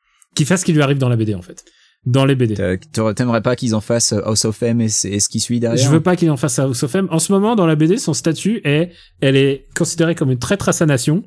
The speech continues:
Speaker 1: Elle n'est plus consi-, plus considérée comme une mutante. En, dans la B D, hein, j'entends.
Speaker 2: Traître à Krakoa, en ce moment ?
Speaker 1: Elle est traître à Krakoa. Elle est,
Speaker 2: D'accord.
Speaker 1: elle est, euh, elle est considérée comme la deuxième plus grande, euh,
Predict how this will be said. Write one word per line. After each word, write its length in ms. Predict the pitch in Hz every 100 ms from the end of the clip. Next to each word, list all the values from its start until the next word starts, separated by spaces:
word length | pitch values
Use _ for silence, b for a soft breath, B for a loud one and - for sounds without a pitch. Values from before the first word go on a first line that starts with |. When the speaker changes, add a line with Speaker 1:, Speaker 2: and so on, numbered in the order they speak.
| _ _ B B B -
Speaker 1:
Elle 120 | 135
n'est 100 | 139
plus 100 | -
consi-, 280 | 160 170 -
plus 140 | 214
considérée 420 | 202 170 165 170
comme 140 | 165 143
une 100 | 139
mutante. 320 | 135 147 190
En, 140 | 147 135
dans 100 | 147
la 60 |
B 80 | 180
D, 140 | 180
hein, 120 | 131 120
j'entends. 400 | 113 113 107 104
Speaker 2:
Traître 380 | - 156 -
à 60 | 135
Krakoa, 500 | - 139 139 143 175
en 80 | 170
ce 120 | -
moment ? 80 | 151
Speaker 1:
Elle 80 | 117
est 100 | 120
traître 280 | 226 247
à 60 | 233
Krakoa. 560 | - 147 147 120 151 196
Elle 200 | 139 127
est, 100 | 127
Speaker 2:
D'accord. 260 | 127 131 123
Speaker 1:
elle 80 |
est, 180 | 127 120
euh, 520 | 117 113 110 113 117 - - -
elle 160 | 147 147
est 60 |
considérée 420 | 151 165 165 180
comme 180 | 185 160 - B B
la 100 | 127
deuxième 380 | 131 185 175 220
plus 160 | 220 156
grande, 280 | 135 180 165
euh, 920 | 120 123 120 117 117 113 113 110 110